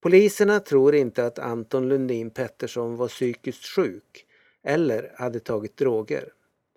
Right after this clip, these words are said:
Men han hade tankar på att ta livet av sig. Han räknade med att själv bli dödad. Det blev han också. När poliserna kom till skolan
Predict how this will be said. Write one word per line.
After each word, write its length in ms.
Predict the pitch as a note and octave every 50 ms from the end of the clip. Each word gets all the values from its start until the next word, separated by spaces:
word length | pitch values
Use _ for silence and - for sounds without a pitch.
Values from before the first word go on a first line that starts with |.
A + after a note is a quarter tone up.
| _ _ _ _ _ _ _ _ _ _
Men 100 | - C#3+
han 140 | D#3 E3 E3
hade 220 | E3+ F3+ F3 G3
tankar 560 | F#3 - F#3+ E3+ C3 A#2+ A2 - - B2+ B2+ B2
på 240 | - - A#2+ A2
att 160 | G#2+ G#2+ - -
ta 120 | - B2+
livet 400 | C3 D#3 F3 F3 D3+ C#3 B2 -
av 160 | A#2 - -
sig. 400 | - - - - - C#3 C#3 C#3 _ _ _ _ _ _ _ _ _ _
Han 160 | - B2+ B2+
räknade 580 | C#3 D#3 D#3 D#3 C#3+ - - - F#3+ F3 D#3+ C3+
med 260 | B2 A#2 A2+ A2 A2
att 160 | - C3 B2
själv 340 | - - C3 A#2 G#2+ G#2+ A2+
bli 100 | A#2+ A#2+
dödad. 600 | A2 C3+ C#3 C3 B2 C3 D3 C#3+ A2+ - C#3+ - _ _ _ _ _ _ _ _ _ _ _ _
Det 100 | - C3
blev 260 | A#2+ - D#3+ E3+ D3+
han 140 | B2 A2 G2+
också. 420 | G2 - - - - - - - - _ _ _ _ _ _ _ _ _
När 120 | - C3 B2
poliserna 720 | - C#3+ C#3 D3 D#3 D#3+ D3+ - - D#3+ D#3 D#3 D#3+ - - - _
kom 240 | - - B2+ A#2 A2+
till 120 | - B2+
skolan 680 | - - - D3 B2 A2+ A2 G#2+ A2 A2 A2 A2+ C#3+